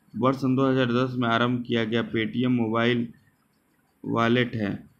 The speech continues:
जिसके करीब सवा तीन करोड़ उपभोक्ता हैं। जिस, इसके स-, संस्थापक श्री विजय शंकर जी हैं। कौन है श्री विजय शंकर जी? इसके संस्थापक हैं, जिनको सन दो हज़ार सत्रह में प्रतिष्ठित पत्रिका फोर्ब्स द्वारा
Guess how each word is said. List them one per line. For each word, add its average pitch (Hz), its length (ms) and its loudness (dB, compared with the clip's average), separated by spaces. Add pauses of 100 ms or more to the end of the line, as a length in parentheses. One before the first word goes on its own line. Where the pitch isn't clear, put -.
(140)
जिसके 117 300 -4
करीब 127 600 0
सवा 120 300 2
तीन 127 360 0
करोड़ 117 300 2
उपभोक्ता 113 640 -4
हैं। 110 200 0
जिस, 110 140 -6 (640)
इसके 131 320 -2
स-, 135 240 -8 (680)
संस्थापक 123 760 -2
श्री 131 200 2
विजय 117 320 2
शंकर 120 420 -2
जी 113 220 -2
हैं। 107 200 0
कौन 117 240 0
है 131 140 2
श्री 117 240 0
विजय 113 260 0
शंकर 117 360 -4
जी? 120 80 2
इसके 117 200 -4
संस्थापक 117 640 -6
हैं, - 200 -8 (380)
जिनको 120 260 4
सन 123 220 0
दो 120 100 2
हज़ार 123 200 2
सत्रह 117 360 -2
में 120 220 0
प्रतिष्ठित 117 680 -2
पत्रिका 117 400 -2
फोर्ब्स 117 460 -2
द्वारा 110 420 -2